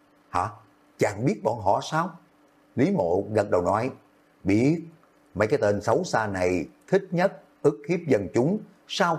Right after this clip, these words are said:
khi bị ta thu thập vài lần, liền đã thành thật hơn nhiều, trên đường nhìn thấy ta liền phải bỏ trốn thôi.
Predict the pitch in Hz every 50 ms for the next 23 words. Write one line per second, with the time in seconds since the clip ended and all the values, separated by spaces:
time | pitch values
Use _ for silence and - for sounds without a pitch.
0 | 165 - 175 151 - 98 - - 127 117 110 110 - 151 156 123 107 113 - -
1 | - 104 95 92 90 95 95 92 90 85 - - _ _ _ - 98 104 110 110
2 | 110 104 104 104 110 - 98 92 80 - 98 98 - - 120 117 107 98 92 87
3 | 82 78 73 - - _ _ _ - 196 196 175 151 113 104 98 90 92 95 107
4 | 95 82 76 107 135 143 131 110 104 98 90 - - - _ - 104 104 98 -
5 | - 98 98 92 92 - - - 120 147 170 - 98 101 87 -